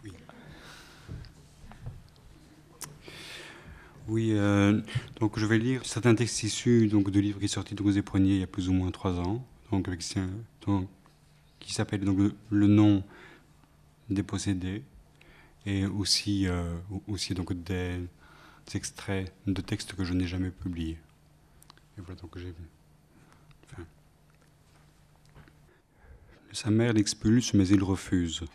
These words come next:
Le mot sort avec lui, cette ombre que, désormais, il, euh, devrait combattre.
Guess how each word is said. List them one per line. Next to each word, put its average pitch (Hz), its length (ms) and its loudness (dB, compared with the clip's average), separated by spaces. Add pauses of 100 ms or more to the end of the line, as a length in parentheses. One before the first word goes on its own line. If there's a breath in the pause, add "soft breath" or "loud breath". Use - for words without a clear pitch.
(960 soft breath)
Le 98 160 2
mot 95 420 6
sort 98 280 -2
avec 92 240 -2
lui, 92 340 2 (480)
cette - 380 -4
ombre 98 360 6
que, 87 320 -4 (320)
désormais, 90 760 2 (340)
il, 87 280 2
euh, 82 200 -2 (1120 soft breath)
devrait 92 420 0
combattre. 82 640 0